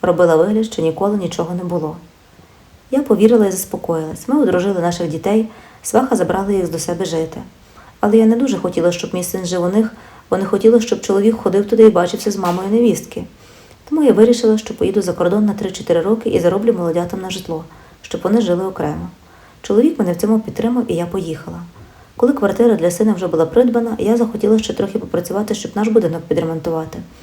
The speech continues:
Ми з чоловіком порадились, що я зароблятиму гроші, а він займатиметься ремонтними роботами. А ввечері майже щодня ми говорили з ним по телефону і радилися, що робити далі. Коли в нашому будинку вже все було готово, я вирішила, що буду повертатися.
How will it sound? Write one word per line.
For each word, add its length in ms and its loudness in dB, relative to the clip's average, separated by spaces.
Ми 80 -2
з 40 -6
чоловіком 480 4
порадились, 600 0
що 100 -2
я 100 4
зароблятиму 520 -2
гроші, 380 -4
а 80 4
він 140 2
займатиметься 720 -4
ремонтними 480 -4
роботами. 500 -6
А 100 4
ввечері 440 2
майже 240 2
щодня 300 -6
ми 120 2
говорили 380 0
з 80 -4
ним 100 0
по 100 -2
телефону 600 0
і 60 -4
радилися, 460 0
що 200 -6
робити 320 -2
далі. 340 -4
Коли 160 2
в 40 4
нашому 300 0
будинку 360 0
вже 80 -4
все 200 -4
було 180 -4
готово, 340 0
я 120 2
вирішила, 480 2
що 180 -8
буду 180 -2
повертатися. 760 -4